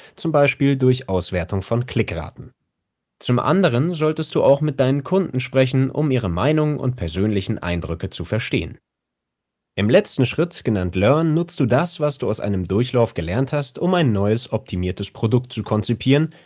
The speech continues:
mit dem du dann in die nächste B M L-Schleife gehst. Dabei ist es wichtig, möglichst schnell zu sein.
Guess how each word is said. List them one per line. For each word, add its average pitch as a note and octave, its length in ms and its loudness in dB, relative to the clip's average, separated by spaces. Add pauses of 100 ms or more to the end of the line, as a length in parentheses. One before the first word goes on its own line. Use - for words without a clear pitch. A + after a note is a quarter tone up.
mit F3+ 180 -4
dem F3+ 160 4
du B2+ 100 2
dann B2 340 0
in E3 160 -2
die D#3 100 2
nächste G#2+ 380 0
B F2 220 -4
M B2 120 0
L-Schleife - 580 -8
gehst. - 420 -12 (1080)
Dabei G2 380 4
ist E3 200 -2
es B2+ 160 0
wichtig, B2+ 380 0
möglichst B2+ 480 2
schnell F#2 260 0
zu - 160 -10
sein. C2 360 -10